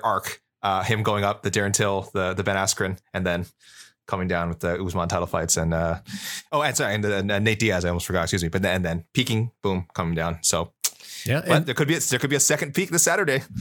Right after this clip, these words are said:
Speaker 2: Could be, and also the same could be said for Colby Covington, right? If he
Speaker 1: Mm-hmm.
Speaker 2: loses this fight,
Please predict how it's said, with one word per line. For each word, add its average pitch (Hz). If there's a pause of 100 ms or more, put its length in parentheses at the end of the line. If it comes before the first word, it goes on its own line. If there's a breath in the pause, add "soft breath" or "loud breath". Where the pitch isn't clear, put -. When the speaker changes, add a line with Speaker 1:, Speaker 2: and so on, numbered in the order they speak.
(360 loud breath)
Speaker 2:
Could 208
be, 131
and 156
also 170
the 151
same 165
could 156
be 151
said 156
for 143
Colby 151
Covington, 143
right? 123
If 127
he 131
Speaker 1:
Mm-hmm. 135
Speaker 2:
loses 143
this 143
fight, 156